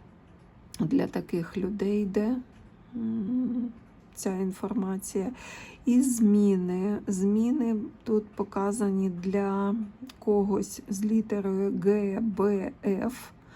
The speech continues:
Зміни стосовно, м, е, нерухомості. Якісь тут, е, як папери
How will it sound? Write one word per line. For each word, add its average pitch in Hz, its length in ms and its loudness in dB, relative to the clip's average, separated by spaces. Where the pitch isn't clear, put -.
Зміни 233 680 6
стосовно, 208 1160 0
м, 208 520 0
е, 277 40 -4
нерухомості. 208 1000 -2
Якісь 208 420 -4
тут, 214 220 -2
е, 202 60 0
як 202 220 -2
папери 202 760 0